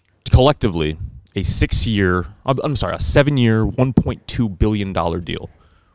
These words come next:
where they're gonna alternate World Series, alternate, they're gonna share the product televised. And in the twenty-first century, like, like in the present now, the rise of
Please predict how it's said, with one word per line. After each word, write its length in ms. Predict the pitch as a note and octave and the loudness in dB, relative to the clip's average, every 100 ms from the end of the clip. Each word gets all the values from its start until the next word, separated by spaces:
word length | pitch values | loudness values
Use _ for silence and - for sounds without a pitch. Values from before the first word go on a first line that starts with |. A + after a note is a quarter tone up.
| _ | _
where 100 | - | -2
they're 100 | F#2+ | 0
gonna 160 | D#3 F#2+ | 0 0
alternate 380 | C3 - C#3+ A2 | 0 2 0 2
World 220 | B2+ A2+ | 0 0
Series, 420 | - G2+ G2+ G2 | -2 0 2 0
alternate, 420 | G2+ - A#2 A2+ - | 0 0 0 -2 2
they're 100 | C3 | 4
gonna 140 | C#3+ | 6
share 540 | G#2+ - C#3 B2+ B2 A2+ _ _ _ _ | 4 6 6 6 4 0 _ _ _ _
the 100 | A2 | 4
product 640 | - G#2 F2+ - - - - - | 6 6 6 0 -4 -8 -4 0
televised. 640 | F#2 E2+ - - - - - _ _ - - _ _ - _ _ _ | 2 2 -2 -6 -10 -14 -20 _ _ -20 -20 _ _ -20 _ _ _
And 760 | G#2 F#2 F2+ E2+ E2+ E2 - - - _ _ _ | 0 2 2 0 -2 -6 -6 -8 -12 _ _ _
in 120 | D3 | -2
the 60 | C3+ | 4
twenty-first 520 | - G#3 A#3 F#3 D#3+ | 4 4 0 0 0
century, 440 | - B2+ - E2+ E2 | 0 -2 -6 -6 -4
like, 140 | F2 E2+ | -4 -4
like 240 | G2+ G2+ G2 | -2 0 2
in 60 | |
the 60 | G#2 | 2
present 400 | - C#3+ C#3 - | 4 2 2 -2
now, 280 | D#2+ D2+ F#2 _ _ _ _ _ _ | -4 -6 -14 _ _ _ _ _ _
the 180 | G2+ G2+ | -2 0
rise 580 | F#2+ A2 C3 D3+ - - - - | 4 4 6 2 2 -2 -4 2
of 600 | F#2+ F2 E2 - - | 4 4 0 -2 -2